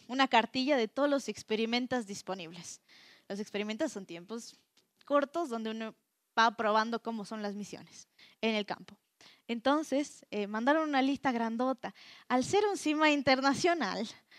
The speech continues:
eh, había prácticas en absolutamente todo el mundo. O sea, aquí y allá, en todas partes habían prácticas. Y había una partic-, una práctica bien particular que era en Tailandia. Y yo, con el corazón emocionado, era como,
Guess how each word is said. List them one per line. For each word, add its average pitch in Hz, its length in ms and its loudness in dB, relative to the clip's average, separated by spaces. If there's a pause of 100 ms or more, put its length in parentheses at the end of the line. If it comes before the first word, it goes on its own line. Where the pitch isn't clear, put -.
(220)
eh, 208 280 2
había 285 380 6
prácticas 262 560 0
en 220 120 -2
absolutamente 277 920 0
todo 247 340 -2
el 208 100 0
mundo. 165 280 -12
O 202 40 -10
sea, 226 160 -2 (440)
aquí - 320 -2
y 330 100 4
allá, 233 200 0 (440)
en 277 220 -2
todas 330 500 2
partes 196 480 -4
habían 208 380 2
prácticas. - 560 -8 (500)
Y 294 120 6
había 381 160 8 (100)
una 311 200 2
partic-, 302 480 -2
una 294 240 6
práctica 277 400 0 (540)
bien 311 240 4
particular 294 580 8
que 233 280 4
era 233 240 8
en 220 120 0
Tailandia. 214 560 2 (800)
Y 202 120 -4
yo, 220 300 8
con 214 140 0
el 196 100 0
corazón 196 360 -6
emocionado, 262 800 2
era 226 140 0
como, 208 240 -8